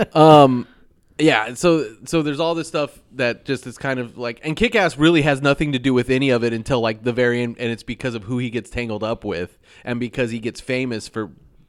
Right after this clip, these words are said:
for what he did, that people all just assume anyone dressed up is him because he's the only one that people see doing it. And he's got a crush on a girl who thinks he's gay.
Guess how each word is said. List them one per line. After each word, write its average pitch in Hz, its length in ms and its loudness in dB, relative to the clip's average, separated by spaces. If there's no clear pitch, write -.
for 120 140 -4
what 110 160 -2
he 110 100 -10
did, 95 380 -8
that 123 220 -2
people 127 300 -4
all 113 100 0
just 113 240 -12
assume 117 260 -8
anyone 113 300 -6
dressed 101 300 -6
up 120 200 -2
is 101 120 -10
him 123 260 0
because 110 240 -6
he's 110 160 -8
the 107 140 -4
only 104 160 -4
one 101 220 -4
that 92 340 -10
people 101 240 -10
see - 420 -10
doing 98 300 -2
it. - 160 -14
And 165 260 4
he's 131 120 0
got 139 160 4
a 120 40 -2
crush 143 240 0
on 123 140 -2
a 110 40 -4
girl 120 520 6
who 127 120 -4
thinks 123 240 -6
he's 107 160 -10
gay. 110 320 0